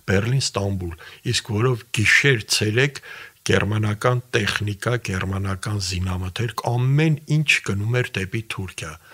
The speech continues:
Այ տեսնեմ, թուրքերը կշարունակեին, ոչ մի դեպքում։ Իսկ դա չեղավ, գլխավորը չեղավ, և հիմա, հարյուր տարի անց, գերմանացիները ընդունում են, որ իրենց մեղսակցությունը կա այստեղ։ Սա շատ կարևոր է։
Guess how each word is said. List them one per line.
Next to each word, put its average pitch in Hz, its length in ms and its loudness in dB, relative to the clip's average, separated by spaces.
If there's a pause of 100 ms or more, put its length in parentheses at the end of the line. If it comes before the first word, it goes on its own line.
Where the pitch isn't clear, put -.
(180)
Այ 110 160 -2
տեսնեմ, 123 380 2
թուրքերը 120 440 2
կշարունակեին, 120 880 0 (340)
ոչ 196 320 2
մի 110 180 0
դեպքում։ 104 520 -4 (380)
Իսկ 135 220 6
դա 190 120 8
չեղավ, 131 680 4 (220)
գլխավորը 117 640 4 (420)
չեղավ, 110 540 6 (280)
և 107 280 4
հիմա, 117 360 6 (480)
հարյուր 92 340 0
տարի 101 300 2
անց, 135 220 0
գերմանացիները 104 920 0
ընդունում 110 420 -4
են, 117 140 -4
որ 104 180 -6
իրենց 107 260 -6
մեղսակցությունը 90 920 -6
կա 147 220 2 (640)
այստեղ։ 98 520 -2 (320)
Սա 104 200 2
շատ - 280 4
կարևոր 104 480 -4
է։ 80 100 -12